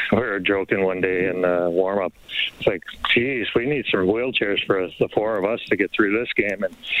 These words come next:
you know, then, then that night I remember, uh, Marty came up, coming up to me in warm-up. He's like,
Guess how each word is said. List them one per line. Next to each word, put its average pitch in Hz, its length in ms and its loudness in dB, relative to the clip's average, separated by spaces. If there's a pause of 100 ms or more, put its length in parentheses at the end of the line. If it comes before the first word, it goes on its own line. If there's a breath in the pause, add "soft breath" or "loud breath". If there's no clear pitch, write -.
(280 loud breath)
you 117 80 2
know, 104 180 0
then, 95 300 0 (100)
then 101 200 0
that 104 200 -2
night 98 220 2
I 95 60 2
remember, 92 720 2
uh, - 20 -4
Marty 92 280 0
came 90 180 -2
up, 90 260 0
coming 95 240 0
up 90 140 -4
to 107 60 -6
me 90 120 4
in 87 80 0
warm-up. 90 360 0
He's 85 140 0
like, 90 180 -2